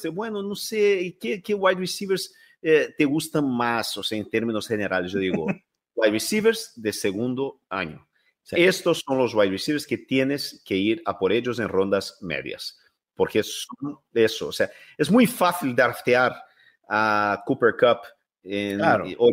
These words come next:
Speaker 1: Jamar-, o, o Ja-, o, o, o Jefferson en primera ronda,
Speaker 2: Sí,
Speaker 1: ¿sabes?
Speaker 2: eso es lo seguro y es lo obvio.
Speaker 1: Es que es muy fácil, el, eh, pero es, lo complicado es encontrar a Cooper Kupp en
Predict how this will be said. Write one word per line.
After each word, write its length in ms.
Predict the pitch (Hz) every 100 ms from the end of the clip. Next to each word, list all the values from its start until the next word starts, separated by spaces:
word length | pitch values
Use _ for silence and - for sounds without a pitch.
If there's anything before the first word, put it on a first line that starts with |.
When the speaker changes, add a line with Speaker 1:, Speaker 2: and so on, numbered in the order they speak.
| -
Speaker 1:
Jamar-, 280 | 110 113 110
o, 300 | 113 110 117
o 40 | 104
Ja-, 180 | 113 113
o, 80 |
o, 580 | 107 101 90 107 107 117
o 80 | 110
Jefferson 460 | 123 117 110 - 110
en 60 |
primera 280 | 104 101 92
ronda, 380 | 82 78 78 - _
Speaker 2:
Sí, 80 | _
Speaker 1:
¿sabes? 260 | 156 120 147
Speaker 2:
eso 120 | 190
es 40 |
lo 80 | 240
seguro 480 | 160 123 175 214 156
y 60 | 143
es 80 |
lo 160 | 151 147
obvio. 360 | 175 143 95 - _ - -
Speaker 1:
Es 80 | -
que 80 | -
es 120 | 120
muy 100 | 151
fácil, 600 | 180 277 285 - 92 58 _ _ 80 -
el, 160 | 117
eh, 200 | 113 98 92
pero 320 | 110 95 85 -
es, 200 | 98 95 -
lo 280 | 110 107 -
complicado 600 | 127 131 120 143 147 156
es 80 | 156
encontrar 720 | 151 156 147 143 139 180 - - - _
a 140 | -
Cooper 300 | 131 123 110
Kupp 360 | 131 123 - - _
en 380 | 117 104 104